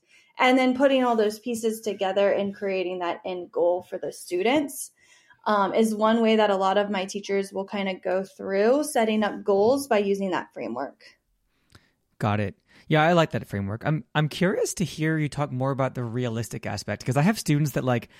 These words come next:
Speaker 2: they will do poorly on, on an entire unit, right? And then be like, "For next unit, I'm gonna finish all the lessons and be on pace the whole time." And I wanna be like,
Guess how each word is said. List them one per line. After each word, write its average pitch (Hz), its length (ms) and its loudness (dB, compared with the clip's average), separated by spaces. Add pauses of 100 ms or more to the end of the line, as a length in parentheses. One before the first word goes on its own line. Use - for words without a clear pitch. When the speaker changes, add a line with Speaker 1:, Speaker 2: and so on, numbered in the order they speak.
(400)
Speaker 2:
they 139 160 4
will 135 120 2
do 143 200 4
poorly 139 500 2
on, 143 240 2
on 127 200 0
an 120 120 0
entire 120 300 0
unit, 110 340 0
right? 104 200 -2
And 120 120 0
then 127 120 2
be 127 100 2
like, 113 240 0 (280)
"For 143 100 0
next 160 280 2
unit, 131 200 2
I'm 131 180 0
gonna 123 260 2 (480)
finish 175 280 4
all 160 80 6
the 151 60 4
lessons 135 260 2
and 135 80 4
be 131 80 4
on 127 80 4
pace 127 160 2
the - 100 -2
whole 117 100 0
time." 107 300 -2 (440)
And 139 140 0
I 143 40 4
wanna 143 180 4
be 139 100 4
like, 127 340 0